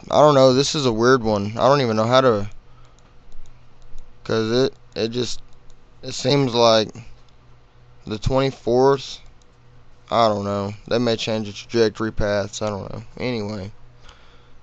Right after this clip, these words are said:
take it as you will. Either way, there's something happening there.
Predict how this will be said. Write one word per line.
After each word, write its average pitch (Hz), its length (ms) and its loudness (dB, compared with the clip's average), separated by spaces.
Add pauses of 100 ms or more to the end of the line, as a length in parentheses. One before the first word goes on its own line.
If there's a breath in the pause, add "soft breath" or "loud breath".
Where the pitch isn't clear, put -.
(460)
take 123 240 -2
it 120 80 0
as 120 220 2
you 110 80 -4
will. 113 360 2
Either 110 200 0
way, 107 540 2 (640)
there's 117 300 0
something 117 400 0
happening 107 500 -2
there. 98 300 -6